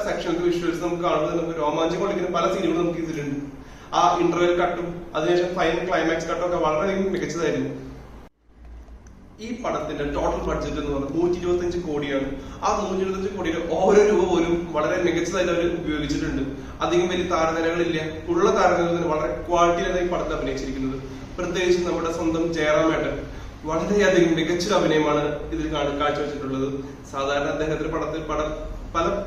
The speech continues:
പടത്തിലും ആളൊരു കോമഡി കഥാപാത്രം ആക്കി വെക്കാറുണ്ട്. പക്ഷെ ഈ പടത്തിൽ ആള് വളരെ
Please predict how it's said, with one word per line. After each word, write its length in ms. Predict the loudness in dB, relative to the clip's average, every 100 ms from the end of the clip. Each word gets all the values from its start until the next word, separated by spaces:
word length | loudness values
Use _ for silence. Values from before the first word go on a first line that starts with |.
| -4
പടത്തിലും 680 | 0 0 0 -2 -2 -6 -8 -10 -12 -14 -2 4
ആളൊരു 260 | 4 4 2
കോമഡി 260 | 0 0 2
കഥാപാത്രം 360 | 2 4 2 2
ആക്കി 140 | 0 -2
വെക്കാറുണ്ട്. 460 | -2 0 0 -2
പക്ഷെ 160 | -4 -6
ഈ 240 | -6 -4
പടത്തിൽ 280 | 0 0 2 2
ആള് 160 | 2 0 -2
വളരെ 180 | -4 -4